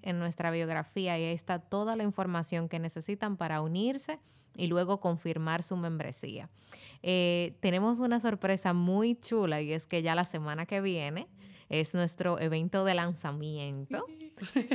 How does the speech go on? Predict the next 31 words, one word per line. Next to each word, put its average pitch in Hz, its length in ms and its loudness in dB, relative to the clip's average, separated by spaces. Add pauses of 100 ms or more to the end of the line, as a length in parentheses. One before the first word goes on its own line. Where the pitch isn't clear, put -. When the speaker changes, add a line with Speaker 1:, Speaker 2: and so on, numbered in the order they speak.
(260)
Speaker 1:
Eh, 175 420 4
un 208 140 4
lanzamiento 226 600 2
de 202 100 0
muchos 240 680 2
otros 214 380 -2
eventos 185 460 -2
que 170 140 -2
ya 165 80 0
están 196 300 0
programados 175 720 0
y - 20 -6
que 175 100 -4
tenemos 160 440 -4
en 180 100 0
un 185 160 0
circuito 202 640 -4
hasta 175 260 -6
septiembre, 170 680 -4
que 160 80 -4
viene 170 180 -2
una 190 180 2
gran 175 400 2
noticia. 147 600 -4
Así 165 320 -4
que, 165 380 -4
eh, 151 520 -2
quédense 226 460 0
ahí, 220 180 0
stay 196 340 -2
tuned, 233 500 0